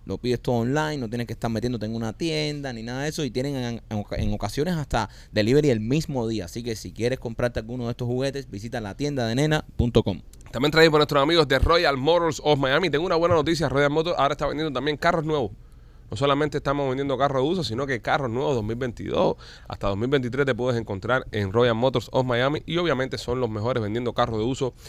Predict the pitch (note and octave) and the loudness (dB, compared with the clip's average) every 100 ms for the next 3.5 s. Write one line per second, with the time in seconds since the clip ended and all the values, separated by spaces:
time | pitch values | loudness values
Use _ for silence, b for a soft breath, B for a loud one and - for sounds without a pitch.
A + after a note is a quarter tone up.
0 | B B B F#2 - A#2+ A2 G2 C3+ A#2 | B B B -10 0 2 2 0 -2 0
1 | B2 C#3 B2 C3+ C#3+ B2+ C#3 D3 B2+ C3+ | 0 0 0 0 2 2 0 0 0 0
2 | B2+ C3+ B2+ A#2 A#2 B2+ B2 - B2+ B2 | 0 0 -2 -2 0 0 0 -2 -2 -2
3 | C3 B2 A#2 B2+ - | -2 -2 -2 -2 -6